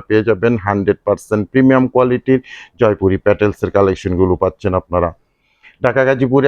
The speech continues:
আমরা cash on ডেলিভারিতে প্রোডাক্টগুলো পাঠিয়ে দেই। সব সময় একটি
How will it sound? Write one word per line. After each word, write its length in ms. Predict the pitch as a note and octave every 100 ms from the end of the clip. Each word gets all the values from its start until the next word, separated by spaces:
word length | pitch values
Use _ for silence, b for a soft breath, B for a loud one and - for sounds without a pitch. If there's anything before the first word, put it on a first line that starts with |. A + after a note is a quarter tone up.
| C3+
আমরা 160 | C3+ C3
cash 180 | C3+ B2 C#3
on 60 | C3
ডেলিভারিতে 440 | C3 C3 C3+ B2+ B2
প্রোডাক্টগুলো 400 | B2 B2 A2 B2+ A#2+
পাঠিয়ে 280 | A#2 - A#2+ A#2+
দেই। 140 | C3+ - - -
সব 140 | C#3 -
সময় 280 | C#3+ C#3 F3 A3+ _ _ _ _ _
একটি 320 | B2 A#2+ _